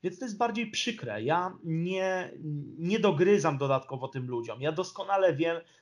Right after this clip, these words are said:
co się w ich głowie dzieje, że oni się tak zachowują i po prostu patrzę i umiem nawet z nimi rozmawiać,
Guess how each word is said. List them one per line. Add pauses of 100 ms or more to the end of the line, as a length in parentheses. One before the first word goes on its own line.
co
się
w
ich
głowie
dzieje,
że
oni
się
tak
zachowują (220)
i
po
prostu
patrzę
i
umiem
nawet
z
nimi
rozmawiać,